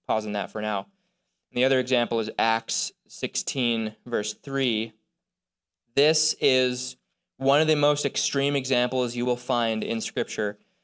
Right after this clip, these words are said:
of Paul and his companions going to great lengths to relate to people. So it says,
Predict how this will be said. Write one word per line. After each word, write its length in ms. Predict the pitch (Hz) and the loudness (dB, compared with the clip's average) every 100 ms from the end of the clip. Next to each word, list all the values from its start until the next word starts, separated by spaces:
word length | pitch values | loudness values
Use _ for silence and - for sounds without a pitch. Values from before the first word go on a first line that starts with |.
| _ _ | _ _
of 280 | 107 110 107 - _ _ _ _ _ _ _ _ | 2 2 0 -12 _ _ _ _ _ _ _ _
Paul 240 | 139 131 135 | 4 6 4
and 100 | 135 | 2
his 140 | 123 | -4
companions 580 | 127 120 127 127 123 117 | -4 -2 -2 0 -2 -4
going 420 | - 127 139 135 | 0 2 2 0
to 140 | 135 | -4
great 460 | 123 131 120 143 156 | -4 -2 2 2 2
lengths 680 | 139 135 101 - - - - _ _ _ _ _ _ _ _ - | 0 0 -2 -8 -10 -10 -14 _ _ _ _ _ _ _ _ -6
to 80 | |
relate 380 | 123 117 117 - | -2 0 0 -4
to 80 | 107 | -10
people. 400 | - 98 - - _ _ _ _ _ _ _ _ _ _ _ _ _ _ _ _ _ _ | -12 -14 -14 -18 _ _ _ _ _ _ _ _ _ _ _ _ _ _ _ _ _ _
So 80 | 135 | 2
it 80 | 127 | 2
says, 580 | - 135 127 123 - - | 4 4 4 2 -2 -4